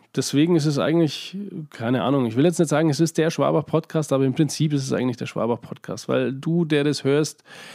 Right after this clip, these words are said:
du fährst jetzt gerade vielleicht die Penzendorfer Straße entlang oder kommst vielleicht gerade aus Rohr, äh, Richtung Schwabach und denkst dir, „Mensch, schau,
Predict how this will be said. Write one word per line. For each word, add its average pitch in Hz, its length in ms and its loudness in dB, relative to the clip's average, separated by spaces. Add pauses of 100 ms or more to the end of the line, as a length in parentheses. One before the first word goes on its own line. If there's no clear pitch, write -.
(220)
du - 80 -2
fährst 170 260 0
jetzt 175 140 0
gerade 147 180 0
vielleicht 165 280 0
die 170 60 0
Penzendorfer 165 500 2
Straße - 380 -2
entlang 123 320 0
oder 127 220 0
kommst 147 240 -2
vielleicht 135 280 -2
gerade 139 260 -2
aus 139 220 -2 (540)
Rohr, 170 520 4
äh, 156 180 4
Richtung 156 300 2
Schwabach 147 440 -2
und 143 120 2
denkst 143 200 -2
dir, 151 80 2
„Mensch, 151 240 2
schau, 147 340 0